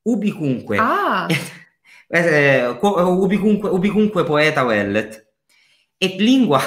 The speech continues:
Speaker 1: et in principio, eh, manifesti illius,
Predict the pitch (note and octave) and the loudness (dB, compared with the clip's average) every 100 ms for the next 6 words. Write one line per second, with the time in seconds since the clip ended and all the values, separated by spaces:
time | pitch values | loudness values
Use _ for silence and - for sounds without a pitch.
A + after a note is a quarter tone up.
0 | - - _ _ _ - _ D3+ D#3+ F3 | -6 -16 _ _ _ -20 _ -6 -4 -2
1 | F3 F3+ F3+ A#3+ A#2 A2 D#3+ F3+ - _ | -2 -4 -4 -4 -2 -2 -2 -6 -16 _
2 | A#2+ A#2 A#2 B2+ B2+ D3+ C#3+ - - G2+ | -6 -4 -2 -2 -2 -2 -2 -6 -8 -10
3 | F#2+ _ B2 B2 G#2 F2+ G#2+ C3 - | -10 _ -6 -4 -2 -2 -4 -6 -10